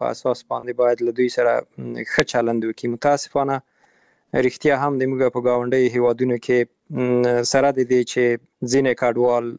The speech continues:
یا اکثریت ورته ووایم، کې اق-، اقلیت ورته ووایم، خو ډیر کډوال داسې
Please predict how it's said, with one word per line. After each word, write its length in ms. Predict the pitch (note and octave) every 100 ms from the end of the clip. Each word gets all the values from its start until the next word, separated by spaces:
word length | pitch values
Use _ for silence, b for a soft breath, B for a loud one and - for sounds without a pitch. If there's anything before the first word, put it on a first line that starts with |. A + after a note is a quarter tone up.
| - B2+ A#2 A#2 A#2 A#2+
یا 100 | A#2 A2+
اکثریت 440 | - A#2+ B2+ B2+ -
ورته 220 | A#2+ B2
ووایم، 320 | A#2+ A#2+ A#2+ A#2
کې 100 | A#2+ A2+ A2+
اق-، 180 | _ B2+ A#2+
اقلیت 480 | - B2 C3 B2+
ورته 180 | B2 - B2
ووایم، 260 | B2 A#2+ -
خو 120 | A#2
ډیر 120 | C3 -
کډوال 340 | A#2+ B2 B2+ B2 - B2+
داسې 180 | B2+